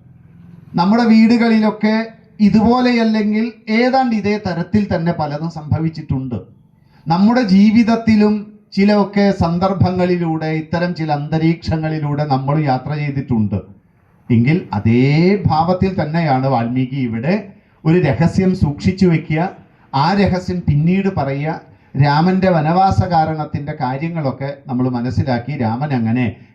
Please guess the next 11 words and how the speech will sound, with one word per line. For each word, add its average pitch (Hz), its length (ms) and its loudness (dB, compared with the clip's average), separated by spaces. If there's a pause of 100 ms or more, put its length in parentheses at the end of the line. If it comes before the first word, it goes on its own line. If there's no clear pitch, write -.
(120)
കൗസല്യാദേവിയുടെ 160 1040 0
സമീപത്തേക്ക് 123 720 -6
ചെന്നു. 98 340 -10 (960)
അമ്മയും 220 400 4
മകനും 208 340 2
തമ്മിൽ 185 460 0 (640)
വലിയ 214 400 6 (100)
തരത്തിലുള്ള, 202 600 0 (540)
ഏഹ്, 151 180 -6
വാഗ്വാദം 202 640 -2
നടക്കുന്നുണ്ട്. 139 560 -8